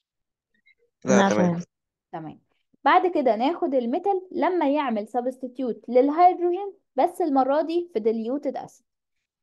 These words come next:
Speaker 3: وعندكم في المرة دي three examples. Three examples ل three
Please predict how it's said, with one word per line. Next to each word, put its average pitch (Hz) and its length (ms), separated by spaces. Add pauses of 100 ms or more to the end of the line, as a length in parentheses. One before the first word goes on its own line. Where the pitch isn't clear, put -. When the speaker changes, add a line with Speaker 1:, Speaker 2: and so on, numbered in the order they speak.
(160)
Speaker 3:
وعندكم 285 560
في 339 60
المرة 269 380
دي 339 280 (300)
three 285 240
examples. 190 440 (320)
Three 330 320
examples 349 480 (840)
ل 247 180
three 311 340